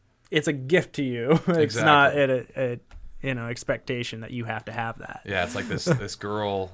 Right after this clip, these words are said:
Speaker 2: on TikTok right now who's just viral. She, her name's, like, Charlie something, Ma-, Mandamelillo, Manda
Speaker 1: <laughs>
Speaker 2: something, Charlie.
Speaker 1: Right.
Speaker 2: She's, like, fifteen, and she does these little dance videos, and she's up to
Speaker 1: She exploded. Like,
Speaker 2: twenty-three million followers.
Speaker 1: And
Speaker 2: Just
Speaker 1: did
Speaker 2: sickening.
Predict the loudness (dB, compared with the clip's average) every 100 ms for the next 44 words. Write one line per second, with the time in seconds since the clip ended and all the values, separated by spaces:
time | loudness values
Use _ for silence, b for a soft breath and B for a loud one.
0 | -8 -8 -8 -10 -8 -4 -4 -4 -6 -6
1 | -8 -8 -12 -14 -8 -6 -4 -6 -10 -16
2 | -10 -8 -8 -10 -12 -6 -2 0 0 -4
3 | -4 -6 -6 -6 -6 -4 -4 -4 -4 -4
4 | -6 -8 -8 -8 -8 -8 -6 -6 -6 -6
5 | -8 -8 -2 0 0 -2 -4 -6 -8 -8
6 | -4 -2 0 -2 -6 B B B -8 -6
7 | -4 -2 -2 -2 -4 -2 -4 -6 b b
8 | -10 -6 -2 -2 -2 -2 0 2 2 2
9 | -6 -8 -10 -10 -10 -6 -6 -4 -4 -4
10 | -6 -14 _ _ _ _ -2 -2 -2 -4
11 | -2 0 0 -6 -8 -6 -4 0 -2 -2
12 | -6 -4 -2 -2 0 0 -2 -4 -4 -4
13 | -2 -2 -2 -4 -4 0 0 0 -2 -4
14 | -2 -2 -2 -2 -4 -6 -8